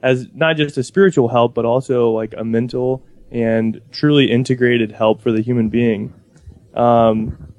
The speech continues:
so I always found that funny coming from the Protestants. But then when I was in D C, we went to the Vietnam Memorial, and, uh, it was actually pretty cool. We took,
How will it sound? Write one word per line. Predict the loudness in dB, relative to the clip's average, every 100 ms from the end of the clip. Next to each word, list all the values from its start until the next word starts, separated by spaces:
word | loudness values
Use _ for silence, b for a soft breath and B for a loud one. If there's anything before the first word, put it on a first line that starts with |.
| -2
so | 2
I |
always | 2 2
found | 2 2
that | 2
funny | 0 0 0
coming | -4 -6
from | -6
the | -8
Protestants. | -4 -2 -2 -6 -10 -10 -12 -20 b b b b b
But | -2 2
then | 2 4 2 -4 _ _ _ -20 _ _
when | -2 0
I | 4
was | 4 2
in | 0
D | -2 -6
C, | -6 -4 0 0
we | 0 0
went | 2 2 0 -2
to | -2
the | -2
Vietnam | 0 0 0 0 -2
Memorial, | -2 -2 0 0 0 0 -2 -6 _ _ _ _ _ -12 -6
and, | 0 4 4 0 -6 b b b -8
uh, | -2 2
it | 2
was | 2
actually | 0 0
pretty | 0 0
cool. | 0 2
We | 2
took, | 2 0